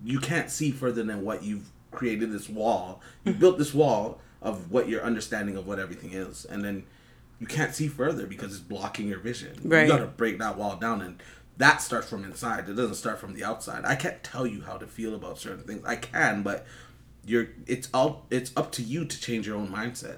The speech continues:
Speaker 1: So
Speaker 2: Mm-hmm.
Speaker 1: I realize that people are fucked first and foremost. But if I have, if I'm an optimistic person,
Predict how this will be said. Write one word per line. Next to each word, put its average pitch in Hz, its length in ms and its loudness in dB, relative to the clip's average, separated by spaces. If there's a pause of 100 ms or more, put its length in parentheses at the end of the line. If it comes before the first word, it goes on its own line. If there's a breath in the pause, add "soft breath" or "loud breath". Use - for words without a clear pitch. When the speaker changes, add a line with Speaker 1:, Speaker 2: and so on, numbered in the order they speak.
Speaker 1:
So - 140 2
Speaker 2:
Mm-hmm. 165 320 8
Speaker 1:
I 147 60 8
realize 147 420 2
that - 100 -12
people - 220 -14
are - 60 -12
fucked - 260 -14
first - 200 -10
and - 80 -14
foremost. - 520 -14 (560 soft breath)
But - 280 -6 (540)
if - 200 0 (220)
I 135 160 10
have, 131 420 4 (200)
if 135 200 0
I'm 147 160 8
an 147 100 6
optimistic 117 520 -2
person, 131 400 -6